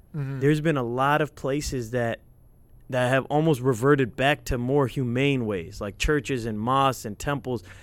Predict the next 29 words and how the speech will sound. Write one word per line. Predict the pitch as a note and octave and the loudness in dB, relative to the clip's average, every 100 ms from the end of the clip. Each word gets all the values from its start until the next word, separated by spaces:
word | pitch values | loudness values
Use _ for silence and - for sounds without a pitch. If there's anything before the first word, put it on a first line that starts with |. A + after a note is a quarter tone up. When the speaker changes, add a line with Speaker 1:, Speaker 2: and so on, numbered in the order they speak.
| - | -8
Speaker 2:
that | C3+ | -2
have | B2+ A2 | -2 0
opened | D3+ C3+ C#3+ C3 | 0 2 2 4
up | B2+ - | 2 0
to | A2+ | -6
poor | - D3 C#3 | -2 0 0
people | - C3+ A#2+ B2+ B2+ | 0 -4 -2 0 0
and | A2 - | 0 -4
as | A#2 | -4
shelters. | - D3 C#3 A#2+ A2+ G2 - - | -2 2 2 2 0 2 0 -2
Speaker 1:
<laughs> | - - - | -12 -2 2
But | D3+ | 6
Speaker 2:
Mm. | |
Speaker 1:
that's | D#3+ - | 6 4
a | E3 | 6
du-, | C3+ - G3 - _ | 6 6 2 -6 _
that's | D#3 E3 | -6 -2
a | D3 | -2
double | C#3+ D#3+ E3 D#3+ | 0 0 0 0
entendre | D#3+ D3 D#3+ F3 D3+ | -2 0 2 2 0
though, | C#3 C3+ | 2 0
because | C3 C3 C3+ | 0 0 2
y'all | C3+ C#3+ D3+ | 2 2 0
ain't | D3 | 0
supposed | - D3 C#3+ | -2 -2 -4
to | C3 | -4
be | D3 D3+ | 0 2
there | C3+ | 2
anyways. | D3 D3 G#2 F#2 F#2 | 0 -4 -6 -8 -10